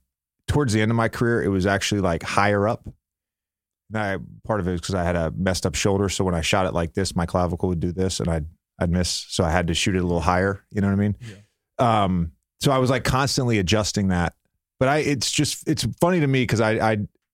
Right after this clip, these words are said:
Speaker 1: when I would practice, and we all as shooters, you know, you're more than a shooter, by the way. I don't wanna, that
Speaker 2: I,
Speaker 1: wasn't a
Speaker 2: I
Speaker 1: dig.
Speaker 2: No, no, no. I, I can shoot the ball well, though. I appreciate it.
Speaker 1: <laughs> I consider you a shooter, a player, but a great shooter.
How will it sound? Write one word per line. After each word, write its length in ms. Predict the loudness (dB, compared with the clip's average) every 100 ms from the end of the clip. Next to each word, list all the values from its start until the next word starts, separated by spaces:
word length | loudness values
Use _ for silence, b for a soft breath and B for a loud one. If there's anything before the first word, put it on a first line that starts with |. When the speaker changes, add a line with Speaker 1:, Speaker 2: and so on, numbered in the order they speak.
| _ _ _
Speaker 1:
when 180 | -6 -2
I 80 | 0
would 160 | 0 0
practice, 640 | 0 0 -2 -2 -2 -4
and 160 | -2 0
we 120 | 2
all 240 | 2 2 2
as 100 | 0
shooters, 560 | 0 2 0 -2 -4 -2
you 80 | 0
know, 240 | 0 -4 _ _ _ -4
you're 80 | 0
more 180 | 2 0
than 100 | 0
a 20 |
shooter, 320 | -2 -2 -2
by 160 | -2 -2
the 80 | -2
way. 120 | -2
I 100 | -2
don't 200 | -2 -2
wanna, 160 | -2 -2
that 140 | 0 0
Speaker 2:
I, 20 |
Speaker 1:
wasn't 240 | 0 0
a 40 | -2
Speaker 2:
I 40 |
Speaker 1:
dig. 380 | -2 -2 -4 -6
Speaker 2:
No, 120 | -2
no, 100 | 0
no. 200 | 0 -2
I, 160 | -2 -2 0
I 40 |
can 120 | 0
shoot 120 | 2
the 80 | 0
ball 160 | 0 0
well, 140 | 0 2 2
though. 60 | 2
I 40 |
appreciate 420 | 0 2 0 0 0
it. 420 | 2 2 2 -4
Speaker 1:
<laughs> 40 |
I 60 | -2
consider 400 | -2 0 0 0
you 120 | 0 0
a 40 |
shooter, 360 | 0 0 -2 -4 B B B B B -2
a 40 |
player, 340 | 2 2 4 4
but 120 | 2
a 80 | 2
great 260 | 2 0
shooter. 280 | 0 -2